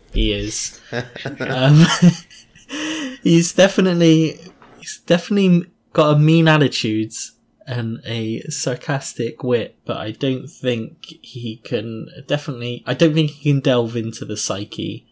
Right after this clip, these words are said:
Speaker 1: <laughs> that is needed to conquer Pyramid Head Conquer.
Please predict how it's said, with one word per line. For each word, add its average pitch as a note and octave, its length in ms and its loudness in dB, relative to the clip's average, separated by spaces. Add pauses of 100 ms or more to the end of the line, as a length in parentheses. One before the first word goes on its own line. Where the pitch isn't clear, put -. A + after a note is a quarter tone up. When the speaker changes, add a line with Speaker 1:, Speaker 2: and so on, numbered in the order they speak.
Speaker 1:
<laughs> - 120 -20 (180)
that E3 1300 0
is B2 220 -4
needed A2+ 340 -4
to - 120 -8
conquer G#2+ 720 -10 (140)
Pyramid G#2+ 400 -6
Head G2 220 -12
Conquer. G2+ 480 -12